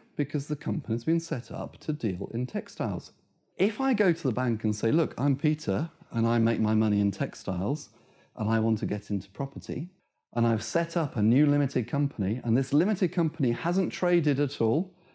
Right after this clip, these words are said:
it's got no assets, it's got no income, but I want to buy properties into that limited company, is that okay?" They'll say, "Yes, that's absolutely fine." Why?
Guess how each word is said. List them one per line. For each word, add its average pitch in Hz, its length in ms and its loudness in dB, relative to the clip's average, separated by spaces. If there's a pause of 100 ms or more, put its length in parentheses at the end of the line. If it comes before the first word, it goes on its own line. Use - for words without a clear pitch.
(160)
it's 104 160 0
got 160 180 -2
no 156 300 4
assets, 156 540 -2
it's 90 140 -2
got 104 180 -2
no 160 260 4
income, 147 420 0 (340)
but 113 100 0
I 113 60 2
want 139 220 2
to 123 80 0
buy 120 240 0
properties 113 540 -2
into 131 300 0
that 117 200 0
limited 113 420 0
company, 175 560 0 (340)
is 135 220 0
that 139 240 -2
okay?" 113 560 0 (640)
They'll 151 200 0
say, 156 480 0 (340)
"Yes, 294 720 0 (120)
that's - 300 -2
absolutely 156 800 0
fine." 175 520 0 (720)
Why? 135 400 0